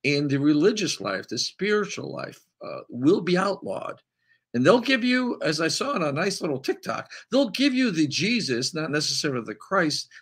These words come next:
the cosmic Christ, um, that's Rudolf Steiner speaks about, the one-sided Jesuit Jesus.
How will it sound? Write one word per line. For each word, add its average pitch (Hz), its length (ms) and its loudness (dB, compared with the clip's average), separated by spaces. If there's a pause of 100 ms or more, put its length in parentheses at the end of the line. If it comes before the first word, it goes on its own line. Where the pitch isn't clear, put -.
(100)
the 143 60 -12
cosmic 107 500 -4
Christ, 170 400 -4 (400)
um, 107 480 -4 (240)
that's 104 340 -4
Rudolf 120 300 -2
Steiner 226 300 0
speaks - 360 -6
about, 87 240 -8
the 101 80 -6
one-sided 107 580 -2
Jesuit 139 540 2
Jesus. 95 540 -8